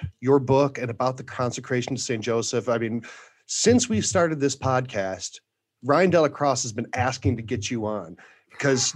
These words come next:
that, that book really, you know, really moved him. And, uh, you made the comment in one of our YouTube comments, uh, a couple weeks ago about Father Rich wanting to write a letter. And,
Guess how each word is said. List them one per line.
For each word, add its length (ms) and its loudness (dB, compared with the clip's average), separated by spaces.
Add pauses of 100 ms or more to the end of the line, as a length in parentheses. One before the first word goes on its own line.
that, 260 4 (180)
that 280 2
book 300 6
really, 280 4
you 280 2
know, 260 0
really 240 2
moved 380 0
him. 280 -6 (540)
And, 300 6
uh, 400 6 (200)
you 120 4
made 180 6
the 80 4
comment 480 0
in 140 0
one 120 2
of 100 2
our 120 4
YouTube 400 -2
comments, 400 -4
uh, 240 -4
a 60 -8
couple 260 -2
weeks 240 -2
ago 320 -2
about 380 0 (320)
Father 260 4
Rich 240 2
wanting 240 4
to 60 2
write 180 4
a 40 0
letter. 420 2
And, 160 -4